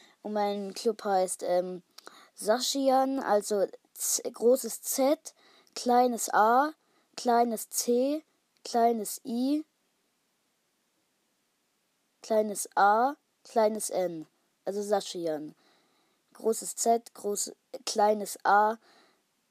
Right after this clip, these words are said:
kleines C, kleines I,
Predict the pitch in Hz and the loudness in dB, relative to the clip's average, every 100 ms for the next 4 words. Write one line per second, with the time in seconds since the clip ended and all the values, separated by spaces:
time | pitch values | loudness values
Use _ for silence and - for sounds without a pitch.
0 | _ _ _ _ _ _ _ _ _ _ | _ _ _ _ _ _ _ _ _ _
1 | _ _ - 359 392 202 - - 226 226 | _ _ -6 0 0 0 -8 -6 -2 2
2 | 247 247 _ _ _ _ _ _ _ _ | 0 -2 _ _ _ _ _ _ _ _
3 | _ _ - 214 202 202 185 - 220 240 | _ _ -10 -2 -2 -2 -8 -8 -6 -6